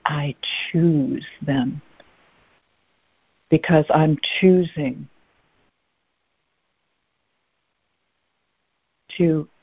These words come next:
take this present moment and choosing to be in heaven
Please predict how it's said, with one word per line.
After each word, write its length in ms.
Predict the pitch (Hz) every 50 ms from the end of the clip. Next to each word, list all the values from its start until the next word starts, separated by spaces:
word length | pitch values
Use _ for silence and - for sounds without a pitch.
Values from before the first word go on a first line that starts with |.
| _
take 340 | - - 190 190 190 - -
this 160 | - 160 160 - - _
present 520 | - - 180 180 180 180 175 180 185 - -
moment 640 | 175 170 165 165 165 160 147 135 - - _ - - - - - _ - _ _ _ _ _ _ _ _ _ _ _ _ _ _ _ _ _ _ _ _ _ _ _ _ _ _ _ _ _ _ _ _ _ _ _ _ _ _ _ _ _ _ _ _ _ _
and 240 | - 151 151 151 147 - _ _ _ _ _ - - -
choosing 640 | 208 202 208 202 180 - 151 139 131 143 143 147 - _ _ _ _ _ _ _ _ _ _ _ _ _ _ _ _ _ _ _ _ _ _ _ _ _ _ _ _ _ _ _ _ _ - -
to 300 | - 165 156 147 143 143 147 143 - _ _ _ _ _
be 380 | - 165 156 156 151 147 151 - _ _ _ _ _ _ _ _ _ _ _ _ _ _ _ _ _ _ _ _ _ -
in 140 | 175 175
heaven 500 | 160 180 185 214 254 254 220 170 127 131